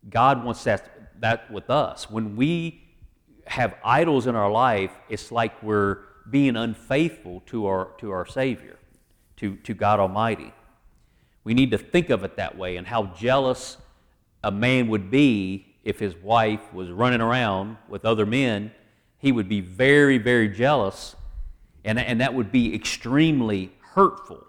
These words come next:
And we hurt God when we have idols in our life, other things that pull us away from Him. "Behold,"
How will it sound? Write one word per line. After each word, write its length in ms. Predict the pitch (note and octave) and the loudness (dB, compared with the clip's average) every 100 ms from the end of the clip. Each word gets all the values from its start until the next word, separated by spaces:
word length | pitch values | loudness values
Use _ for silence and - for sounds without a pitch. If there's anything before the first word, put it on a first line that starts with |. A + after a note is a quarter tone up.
| _ _ _ _ _ _ _ - | _ _ _ _ _ _ _ -10
And 160 | G#2 | -2
we 140 | B2+ C3 | 0 0
hurt 400 | C#3+ C3+ - G#2+ | 2 0 -2 -2
God 520 | A#2 A2+ F#2+ F#2+ F#2+ - _ _ _ | 2 4 2 0 -6 -18 _ _ _
when 200 | G#2 G#2 | -4 -2
we 120 | G2+ | 0
have 220 | G#2+ G2 | 0 0
idols 440 | F#2+ G2+ F#2+ F#2+ G2 | 2 2 2 -4 -8
in 100 | F#2 | -10
our 140 | E2+ | -6
life, 280 | F#2+ F#2+ E2+ - | -2 0 -2 0
other 260 | B2 A#2 | 2 2
things 500 | - A#2 A2 G2+ F#2+ | 2 0 0 0 -4
that 220 | G2 - | -6 -6
pull 180 | - A2+ | -4 -2
us 140 | F#2+ G#2 | -2 -4
away 240 | F#2+ F#2+ | -6 -6
from 200 | - E2+ | -8 -12
Him. 340 | A#2+ G#2+ - - _ _ _ - _ _ _ _ _ _ _ _ A2 | -8 -8 -8 -18 _ _ _ -20 _ _ _ _ _ _ _ _ 2
"Behold," 880 | C3 A#2+ A#2 F3+ G#3 C3+ B2 D3 | 4 4 2 8 8 8 6 2